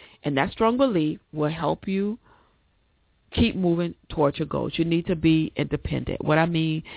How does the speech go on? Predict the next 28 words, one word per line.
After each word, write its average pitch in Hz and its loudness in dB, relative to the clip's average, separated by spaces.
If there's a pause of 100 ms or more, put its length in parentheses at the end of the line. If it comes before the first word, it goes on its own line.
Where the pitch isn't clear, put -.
(160)
by 170 4
that 139 2
is 147 0
don't 151 2
let 143 2
somebody 156 2
else 143 -2
define 147 0
you 147 0 (280)
and 156 2
tell 123 6
you 143 4
who 156 2
you 165 0
are. - -2 (400)
Because 156 -2
when 156 4
they 143 6
define 220 0
you, 147 -2 (340)
you 147 4
don't 143 2
have 180 2
a 139 -2 (160)
strong 165 0
belief 202 0
in 185 0
yourself. 170 -2